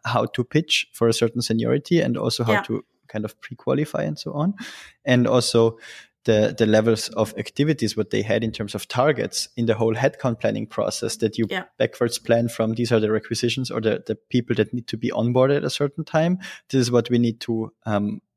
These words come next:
Speaker 1: have signed or started at a certain time.
Speaker 2: Yeah.
Speaker 1: This is what we need to sign at a certain time. And therefore, we know by each region or country, um, and function what sourcing activities
Speaker 2: Yeah.
Speaker 1: we need to do and how long we can, um,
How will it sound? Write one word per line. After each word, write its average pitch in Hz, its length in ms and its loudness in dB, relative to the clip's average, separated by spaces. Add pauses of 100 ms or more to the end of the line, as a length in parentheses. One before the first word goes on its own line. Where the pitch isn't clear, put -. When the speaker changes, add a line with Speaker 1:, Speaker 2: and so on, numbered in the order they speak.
(140)
Speaker 1:
have 113 440 0
signed 120 460 2
or 107 240 0 (160)
started 110 420 2
at 131 120 -2
a 143 40 -2
certain 143 320 -4
time. 156 320 0
Speaker 2:
Yeah. 202 220 -8
Speaker 1:
This 139 100 0
is 127 60 -2
what 123 160 2
we 127 80 2
need 120 160 0
to 117 100 -6
sign 151 320 -2
at 120 80 0
a 110 60 0
certain 110 320 -6
time. 143 320 -6 (260)
And 127 180 -2
therefore, 151 520 2 (260)
we 135 100 4
know 131 260 2
by 123 220 0
each 131 480 -2
region 135 420 0
or 120 120 -2
country, 151 500 -4 (240)
um, 120 240 0
and 117 140 -6
function 139 560 -2
what 117 140 2
sourcing 143 400 2
activities 113 480 -2
Speaker 2:
Yeah. 113 80 -4
Speaker 1:
we 120 60 2
need 113 200 -2
to - 100 -6
do 170 300 2
and 123 160 0
how 127 180 4
long 127 280 2
we 127 100 0
can, 117 500 -4
um, 104 340 -6